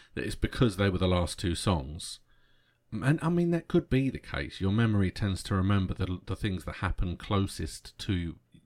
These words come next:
now more than it remembers the past. But No God and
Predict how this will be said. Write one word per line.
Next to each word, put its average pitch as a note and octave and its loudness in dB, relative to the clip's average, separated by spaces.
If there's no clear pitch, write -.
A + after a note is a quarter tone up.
now F#2 2
more F#2 6
than F2+ 2
it - -2
remembers F2 2
the - -10
past. - 0
But A2+ 2
No G#2+ 6
God E2+ -2
and F#2 6